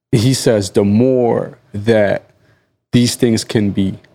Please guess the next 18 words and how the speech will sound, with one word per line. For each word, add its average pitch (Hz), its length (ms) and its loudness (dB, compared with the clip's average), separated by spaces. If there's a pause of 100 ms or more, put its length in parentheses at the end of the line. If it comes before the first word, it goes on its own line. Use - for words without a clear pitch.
(140)
laid 113 380 2
out, 107 460 -2
they 113 120 2
can 110 160 0
be 92 100 -2
simple, - 600 -2
they're 110 180 0
easy 113 220 2
to 104 100 0
understand, 107 720 -2 (380)
the 123 120 2
better 131 280 2
you're 120 180 2
gonna 120 180 2
be 107 220 0
enthusiastic 107 840 0
about 98 320 -2
performing. 101 560 -2